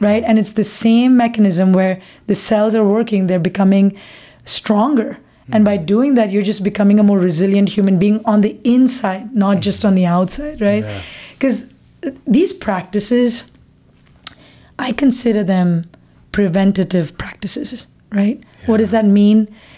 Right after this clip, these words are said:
Speaker 1: It's like, imagine you are in the army or the navy. You don't start training the day we call war. You've
Speaker 2: Mm.
Speaker 1: been training so that when the day of war is called, you are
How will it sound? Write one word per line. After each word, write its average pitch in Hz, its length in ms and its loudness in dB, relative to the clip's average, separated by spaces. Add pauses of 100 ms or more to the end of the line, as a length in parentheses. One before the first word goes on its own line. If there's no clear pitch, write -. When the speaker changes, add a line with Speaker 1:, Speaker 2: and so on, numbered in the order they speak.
(220)
Speaker 1:
It's 220 220 -2
like, 208 360 -2 (180)
imagine 233 800 2
you 202 200 2
are 196 80 2
in 202 140 2
the 202 140 0
army 190 400 2
or 185 80 2
the 180 100 2
navy. 185 520 0 (1000)
You 240 200 2
don't 339 340 -2
start 240 380 -2
training 226 360 2
the 196 80 2
day 185 580 0 (380)
we 190 120 2
call 185 300 -2
war. 214 400 -4 (580)
You've 196 300 0
Speaker 2:
Mm. 139 40 -6
Speaker 1:
been 240 300 2
training 202 520 -2 (260)
so - 180 -2
that 190 180 -2
when 220 220 4
the 214 80 2
day 214 400 0
of 175 180 -6
war 196 200 0
is 226 380 0
called, 214 600 -2 (240)
you 202 140 2
are 185 120 -4